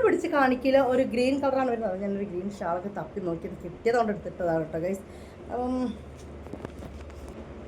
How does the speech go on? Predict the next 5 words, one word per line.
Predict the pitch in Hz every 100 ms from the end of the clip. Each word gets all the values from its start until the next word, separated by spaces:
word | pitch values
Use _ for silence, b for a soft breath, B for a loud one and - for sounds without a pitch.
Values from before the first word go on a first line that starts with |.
| - - - -
അപ്പോൾ | 226 311 - - - - 226
നല്ല | 254 320 415 -
കളറാണ്, | 277 233 240 233 269 233
വീഡിയോയിൽ | 220 226 247 220
അട്രാക്ഷൻ | - 247 247